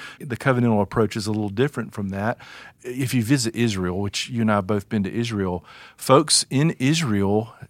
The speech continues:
call the covenantal approach replacement theology. They don't, they don't like that,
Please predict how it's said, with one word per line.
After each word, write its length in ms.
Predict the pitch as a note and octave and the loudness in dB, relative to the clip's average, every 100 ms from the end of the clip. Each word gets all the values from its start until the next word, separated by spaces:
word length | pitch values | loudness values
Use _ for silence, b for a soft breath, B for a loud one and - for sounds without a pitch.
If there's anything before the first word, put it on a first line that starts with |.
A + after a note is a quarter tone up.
| _ | _
call 400 | - - D#3 D3+ | -12 -2 4 4
the 100 | B2 | 4
covenantal 560 | A2+ - C3+ A#2+ C3 A#2+ | 0 0 2 4 4 2
approach 460 | - - G2+ G2 - | -2 -2 0 -2 -6
replacement 920 | G#2+ G#2 - - B2 C3+ - G2+ - | -4 -6 -6 -2 0 2 0 -2 -4
theology. 800 | - G#2+ G2+ B2 G2+ D#2+ D#2+ D#2+ _ _ | -6 0 4 4 4 0 -8 -10 _ _
They 120 | A#2 | 8
don't, 320 | C#3+ C3+ B2+ | 8 6 0
they 120 | A#2 | 4
don't 160 | A#2+ G#2+ | 4 6
like 240 | A#2+ E3 - | 8 6 6
that, 240 | F#2+ - | 2 2